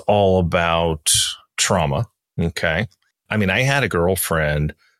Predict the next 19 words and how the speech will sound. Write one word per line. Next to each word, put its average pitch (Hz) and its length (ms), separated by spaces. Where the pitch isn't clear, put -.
who 98 100
had 87 280
been 82 180
sexually 92 680
abused 85 460
by 71 160
her 76 240
natural 90 840
father. - 680
That's 165 180
about 180 180
as 92 120
bad 85 460
as 87 180
it 73 220
gets. - 440
And 92 140
she - 180
was, 80 680